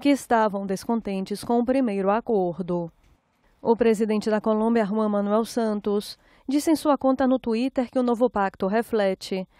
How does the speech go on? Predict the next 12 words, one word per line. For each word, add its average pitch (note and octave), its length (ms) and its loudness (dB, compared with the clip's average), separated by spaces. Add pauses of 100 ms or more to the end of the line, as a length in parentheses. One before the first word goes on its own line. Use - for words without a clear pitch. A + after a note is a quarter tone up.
(140)
as C#4+ 160 -2
propostas G#3+ 580 2
do B3 140 0
sim G#3+ 400 -4
e G#3 40 0
do G#3 200 0
não G3+ 500 -2 (240)
e B3 100 0
convidou A3 480 4
todos A3+ 400 4
os G3 80 -8
colombianos A3 1000 -2